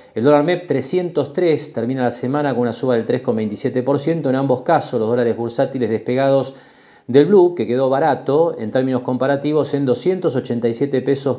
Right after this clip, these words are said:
por dólar, con una suba semanal del tres coma sesenta y uno por ciento, mientras el oficial sube uno coma treinta y ocho por ciento a ciento cincuenta y dos coma veinticuatro. En el caso de los bonos, comportamientos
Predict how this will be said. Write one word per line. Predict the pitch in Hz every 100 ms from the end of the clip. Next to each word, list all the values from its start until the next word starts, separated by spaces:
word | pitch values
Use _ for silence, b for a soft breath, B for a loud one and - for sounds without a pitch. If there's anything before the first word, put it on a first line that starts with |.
| -
por | 135 139
dólar, | 139 139 135 127
con | 123
una | 113
suba | - 139 117
semanal | 135 123 123 120
del | 113 104
tres | 131 135
coma | 131 131
sesenta | 120 - 117 113
y | 120
uno | 127
por | 156 156
ciento, | 180 170 147
mientras | 131 143 139
el |
oficial | 127 139 127 139 135
sube | 139 127 123 -
uno | 190 190 120
coma | 127
treinta | 113 117 117
y | 127
ocho | 131 117
por | 110
ciento | - 131 127 131 123 B B B B -
a | 113
ciento | - 143 139
cincuenta | - 113 113 127 113
y | 117
dos | 120 120 -
coma | - 123 123 -
veinticuatro. | 98 107 95 95 - 71 69 87
En | 92
el | 107 110
caso | 143 - 139
de |
los | 139
bonos, | 160 190 190 185 - B B B B
comportamientos | 156 147 147 - 175 180 180 170 175 170 -